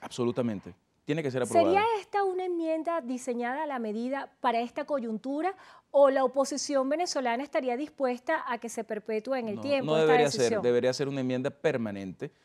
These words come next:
Speaker 1: No está bien la enmienda que hizo el presidente Chávez solo para poder reelegirse, meses después de una reforma constitucional que fue rechazada por la mayoría de los venezolanos, que rechazaba además la reelección indefinida. Por eso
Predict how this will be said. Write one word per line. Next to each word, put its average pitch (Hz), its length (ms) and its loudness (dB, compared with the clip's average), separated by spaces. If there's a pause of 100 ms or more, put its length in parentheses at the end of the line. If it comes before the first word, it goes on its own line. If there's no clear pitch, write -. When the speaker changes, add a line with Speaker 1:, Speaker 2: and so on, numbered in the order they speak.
(240)
Speaker 1:
No 110 160 -4
está 113 220 -2
bien 120 420 0
la 117 60 -2
enmienda 110 340 -2
que 117 140 -4
hizo 113 400 -2
el 104 100 -2
presidente 101 560 -6
Chávez 113 320 -4
solo 120 300 -2
para 107 260 -4
poder 104 320 -4
reelegirse, 120 640 -4 (400)
meses 131 420 -2
después 131 580 0 (280)
de 113 60 -8
una 127 120 -2
reforma 120 480 -2
constitucional 127 720 -4 (280)
que 123 100 -6
fue 120 160 -2
rechazada 127 520 0
por 110 120 -4
la 104 80 -2
mayoría 98 360 -2
de 107 60 -2
los 127 100 -4
venezolanos, 147 520 -4 (360)
que 117 100 0
rechazaba - 520 -2
además 98 420 -6 (220)
la 113 100 -4
reelección 104 340 -4
indefinida. 95 400 -8
Por 120 180 2
eso 170 240 0